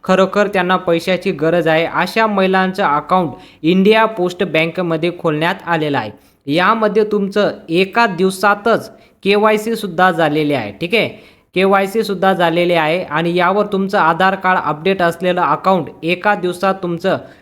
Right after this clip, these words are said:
झिरो बॅलन्स म्हणून ओपन करण्यात आलेलं आहे. बघा, भरपूर अशा महिला असतील ज्यांना लाडकी बहीण योजनेचे पैसे भेटत नव्हते,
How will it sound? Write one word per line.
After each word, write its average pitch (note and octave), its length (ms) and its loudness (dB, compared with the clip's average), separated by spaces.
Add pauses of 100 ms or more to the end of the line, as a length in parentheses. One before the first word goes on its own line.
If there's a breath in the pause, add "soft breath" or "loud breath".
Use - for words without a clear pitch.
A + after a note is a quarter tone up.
(140 loud breath)
झिरो G3 300 4
बॅलन्स F#3+ 480 0
म्हणून E3+ 260 -2 (100)
ओपन F3 380 -2
करण्यात E3+ 460 -2
आलेलं C#3+ 320 -2
आहे. G#2 240 -8
बघा, D3+ 320 -2 (320)
भरपूर D#3+ 360 -2
अशा F#3+ 220 0
महिला F#3+ 300 2
असतील F#3 400 0
ज्यांना E3 320 -2
लाडकी E3 340 -2
बहीण F#3+ 240 -2
योजनेचे F3+ 340 -4
पैसे F3+ 360 -4
भेटत F3+ 320 -4
नव्हते, F3+ 440 -2